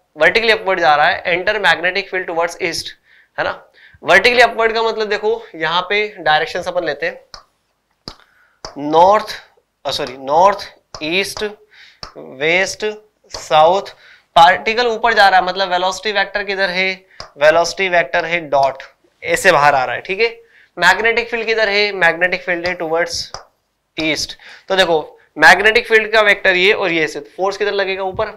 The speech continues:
मैग्नेटिक फील्ड तो ऐसे है ना, राइट हैंड देखो, मैग्नेटिक फील्ड यूं, वेलोसिटी, अ, वेलोसिटी ऐसे बाहर की तरफ, तो फोर्स आएगा ऊपर की तरफ, ऊपर मतलब कि इधर। तो ये फोर्स किस डायरेक्शन में आएगा इस पे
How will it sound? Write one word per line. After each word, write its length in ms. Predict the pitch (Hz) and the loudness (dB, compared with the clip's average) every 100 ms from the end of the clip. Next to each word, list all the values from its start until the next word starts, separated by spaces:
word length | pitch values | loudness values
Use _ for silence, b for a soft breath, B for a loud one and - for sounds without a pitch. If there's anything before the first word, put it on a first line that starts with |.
| 175 | -4
मैग्नेटिक 420 | 156 156 180 190 | -2 -2 -4 -6
फील्ड 140 | 196 190 | -6 -2
तो 60 | |
ऐसे 200 | 190 180 | -2 0
है 60 | 208 | -2
ना, 120 | 202 | 0
राइट 260 | 175 160 175 | 2 2 0
हैंड 140 | 175 | -4
देखो, 260 | 165 160 165 b b b | -4 -6 -14 b b b
मैग्नेटिक 320 | 147 156 185 | 0 0 -2
फील्ड 160 | 185 185 | -6 -6
यूं, 220 | 185 202 202 _ _ b b - | -6 -8 -10 _ _ b b -2
वेलोसिटी, 560 | 143 156 175 175 180 - | 2 4 2 0 -8 -4
अ, 120 | 147 | -4
वेलोसिटी 400 | 135 147 160 160 | -2 -4 -4 -6
ऐसे 160 | 170 185 | -8 -4
बाहर 240 | 170 175 | -2 -2
की 120 | 185 190 | -4 -8
तरफ, 320 | 196 202 - b b | -8 -8 -12 b b
तो 60 | 165 | -8
फोर्स 380 | - 190 233 226 | -4 2 2 4
आएगा 280 | 180 175 202 | 4 4 2
ऊपर 380 | 220 208 226 | 0 -4 -2
की 120 | 214 202 | -2 0
तरफ, 240 | 175 160 | 2 0
ऊपर 300 | 202 175 220 | -2 0 0
मतलब 300 | 208 190 196 | 2 0 -2
कि 80 | 196 | -4
इधर। 360 | 240 208 175 143 - B B B | -2 4 4 4 0 B B B
तो 40 | 156 | -6
ये 120 | 160 | -6
फोर्स 360 | 160 175 190 | -4 -2 -2
किस 180 | 190 196 | -4 0
डायरेक्शन 380 | 190 180 185 196 | 4 4 2 -4
में 100 | 190 | -2
आएगा 180 | 180 180 | -2 -2
इस 140 | 185 | -6
पे 220 | - 214 | -4 -2